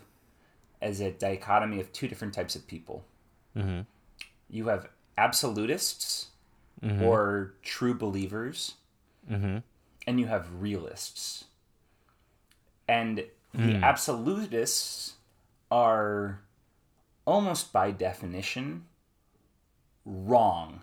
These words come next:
Speaker 1: in their ideology. Like, their ideology, their beliefs are
Speaker 2: Mm-hmm.
Speaker 1: not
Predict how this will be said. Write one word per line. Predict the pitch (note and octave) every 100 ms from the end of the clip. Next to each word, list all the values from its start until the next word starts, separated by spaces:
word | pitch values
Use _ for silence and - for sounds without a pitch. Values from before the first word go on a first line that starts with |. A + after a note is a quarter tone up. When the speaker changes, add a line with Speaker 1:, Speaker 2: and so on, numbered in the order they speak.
| _ -
Speaker 1:
in | A2
their | F#2+ E2
ideology. | F2 E2 - - - - - _ _ _ _ A#2
Like, | G#2
their | A#2+ F#2+
ideology, | B2 C3 A#2 A#2 A2+ - A2+ -
their | G#2 C3+ E3+
beliefs | D3+ G#2+ G#2+ C3+ - - - - _ _ _ -
are | G#2+
Speaker 2:
Mm-hmm. | G#2 G2+ G2
Speaker 1:
not | G#2 A2+ B2+ - -